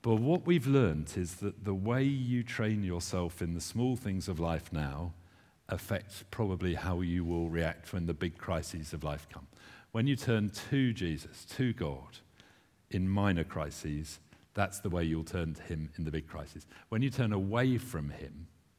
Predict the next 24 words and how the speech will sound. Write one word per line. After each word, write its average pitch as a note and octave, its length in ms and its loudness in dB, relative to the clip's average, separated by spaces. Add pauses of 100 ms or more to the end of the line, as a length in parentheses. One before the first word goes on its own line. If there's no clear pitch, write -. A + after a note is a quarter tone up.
(720)
and F#2 180 0
we A2+ 100 6
live G2+ 220 6
in E2+ 120 0
a F2 40 0
generation E2 840 -2
that E2+ 200 -4 (640)
uses F2 380 -2
Jesus' D#2+ 560 -4
name E2+ 220 0
as C#2+ 120 -6
a D2+ 60 -10
swear G#2+ 500 -2
word G#2 340 -2 (520)
and E2+ 180 -4
says, D#2+ 260 -4
"My D#2+ 180 -2
God," G2 520 -2 (480)
it's F#2 160 -8
not A2 140 0
a A2+ 40 0
turning F#2+ 460 -2
to F2 300 -4
God D2 220 -12